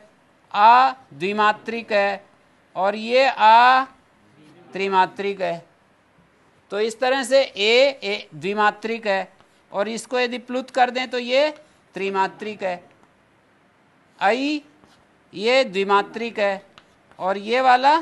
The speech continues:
ये त्रिमात्रिक हो, तीन मात्रिक है ये। मतलब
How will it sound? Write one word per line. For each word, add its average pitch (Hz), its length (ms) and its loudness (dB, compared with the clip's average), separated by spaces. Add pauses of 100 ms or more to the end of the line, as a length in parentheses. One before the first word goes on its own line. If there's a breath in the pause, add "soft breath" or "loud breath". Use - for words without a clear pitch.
(1080)
ये 196 200 -6
त्रिमात्रिक 196 600 -2
हो, 180 120 -8
तीन 277 380 -6
मात्रिक 294 460 -2
है 196 160 -2
ये। 330 260 -6 (1120)
मतलब 262 460 2